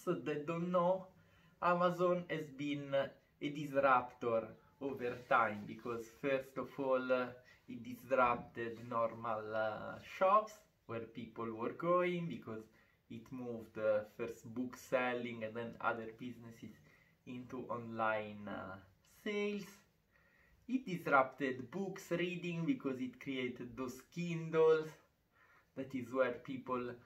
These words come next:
read the book, uh, online instead of having the actual books. And is creating, uh,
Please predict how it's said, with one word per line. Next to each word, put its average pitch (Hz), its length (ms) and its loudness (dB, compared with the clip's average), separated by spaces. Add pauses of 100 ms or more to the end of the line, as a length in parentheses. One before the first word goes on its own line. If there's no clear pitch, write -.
(220)
read 123 380 -6
the 123 80 -4
book, 123 520 -10
uh, 107 240 0
online 147 680 0
instead 110 400 -6
of 110 180 -6
having 110 400 -8
the 110 100 -2
actual 139 460 -2 (100)
books. 170 340 -4 (1400)
And 226 280 -4
is 165 180 -8 (100)
creating, 139 760 -4
uh, - 100 0